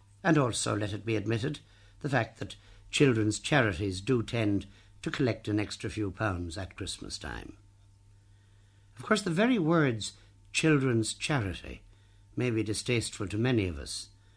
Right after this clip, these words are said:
at least if we take charity in its common institutional sense. There should be no need for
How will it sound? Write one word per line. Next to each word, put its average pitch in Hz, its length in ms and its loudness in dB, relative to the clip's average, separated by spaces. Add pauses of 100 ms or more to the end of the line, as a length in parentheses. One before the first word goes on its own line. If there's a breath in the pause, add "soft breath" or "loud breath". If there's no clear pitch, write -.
(520 soft breath)
at 110 80 -6
least 139 320 4
if 110 220 -6
we 107 260 2
take - 320 -6
charity 107 560 0
in 95 100 -4
its - 140 -8
common 104 440 0
institutional 98 880 -6
sense. 95 520 -8 (1000 soft breath)
There 139 100 0
should 135 160 0
be 127 80 4
no 123 200 4
need 117 500 2 (540 soft breath)
for 104 380 0